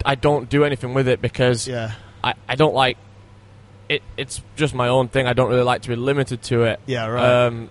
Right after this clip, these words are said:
Speaker 1: I know, I, I understand that it is useful.
Speaker 2: Yeah.
Speaker 1: But yeah, I would rather just tell myself that I'm gonna work at,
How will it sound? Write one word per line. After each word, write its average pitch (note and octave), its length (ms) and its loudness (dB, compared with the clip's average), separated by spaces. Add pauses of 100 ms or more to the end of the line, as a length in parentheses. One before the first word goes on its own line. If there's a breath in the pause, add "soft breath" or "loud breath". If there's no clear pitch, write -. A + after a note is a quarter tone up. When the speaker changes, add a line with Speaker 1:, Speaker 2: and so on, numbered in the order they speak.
Speaker 1:
I B2+ 100 0
know, C3+ 160 -2
I, C3 280 -2
I C#3 80 0
understand C3+ 360 -2
that A#2+ 60 -6
it - 120 -6
is B2+ 300 -4
useful. D3+ 520 0 (180 loud breath)
Speaker 2:
Yeah. B2+ 220 -4
Speaker 1:
But C3+ 220 4 (1120 loud breath)
yeah, A#2 180 -2
I C#3 100 4
would D3 220 4
rather D#3 240 6
just C#3 200 0
tell C#3+ 180 4
myself C3+ 520 2
that B2+ 220 2 (180)
I'm C3 120 0
gonna B2+ 180 2
work B2+ 440 6
at, B2 140 2